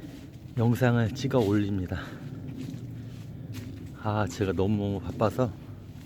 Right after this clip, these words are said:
영상을 올릴 시간이 없었습니다. 고추 오늘 여섯 번째 수확을 하고 있습니다.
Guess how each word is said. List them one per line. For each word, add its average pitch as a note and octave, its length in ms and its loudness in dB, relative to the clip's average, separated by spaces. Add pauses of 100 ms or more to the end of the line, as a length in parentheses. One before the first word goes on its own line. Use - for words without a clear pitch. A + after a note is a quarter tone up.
(1040)
영상을 G#2 340 0
올릴 F#2+ 240 2
시간이 A#2+ 340 -2
없었습니다. - 500 -6 (2000)
고추 C3+ 380 0
오늘 A#2+ 200 6
여섯 G2+ 320 4
번째 C3 320 4
수확을 A#2+ 440 4
하고 G#2 140 2
있습니다. F2+ 380 -2